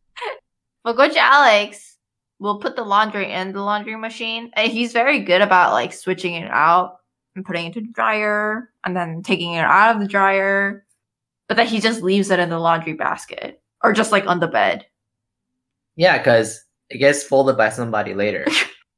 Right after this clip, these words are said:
Speaker 1: <laughs> By a person who doesn't wanna fold the laundry. <laughs>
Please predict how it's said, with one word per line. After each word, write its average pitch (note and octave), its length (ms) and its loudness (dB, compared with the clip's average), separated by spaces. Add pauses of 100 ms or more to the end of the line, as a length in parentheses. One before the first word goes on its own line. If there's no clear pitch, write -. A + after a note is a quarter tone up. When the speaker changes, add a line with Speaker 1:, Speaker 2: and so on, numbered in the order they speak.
Speaker 1:
<laughs> - 560 -20
By C4 160 6
a B3+ 120 2
person C#4+ 360 4
who B3 80 2
doesn't C4 300 6
wanna B3 300 6
fold - 220 4
the D4 80 6
laundry. D4+ 720 4
<laughs> - 540 -2